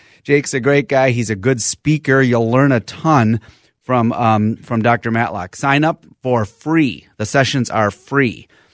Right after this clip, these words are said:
Uh, but you do need to go to hennepinhealthcare dot org slash here for health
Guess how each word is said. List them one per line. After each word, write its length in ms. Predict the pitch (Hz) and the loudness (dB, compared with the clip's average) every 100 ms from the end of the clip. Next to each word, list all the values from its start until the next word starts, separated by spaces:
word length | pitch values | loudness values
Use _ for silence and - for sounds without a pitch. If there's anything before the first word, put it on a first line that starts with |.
| _ _ _ | _ _ _
Uh, 260 | 104 101 | -4 -4
but 220 | 95 120 131 | -2 -4 0
you 60 | |
do 120 | 147 | 2
need 140 | 151 135 | 4 2
to 60 | 127 | 2
go 100 | 127 | 2
to 60 | |
hennepinhealthcare 880 | 117 135 139 131 131 131 - 135 127 | 2 0 0 0 0 -2 -2 -2 0
dot 240 | 120 120 - | 0 0 0
org 380 | 123 117 120 | 0 0 -2
slash 460 | - 123 120 110 - | -4 0 2 2 -2
here 340 | 147 143 151 | -2 0 -2
for 360 | - 143 127 120 | -4 -4 0 0
health 520 | 113 143 113 101 - | 0 0 0 0 -8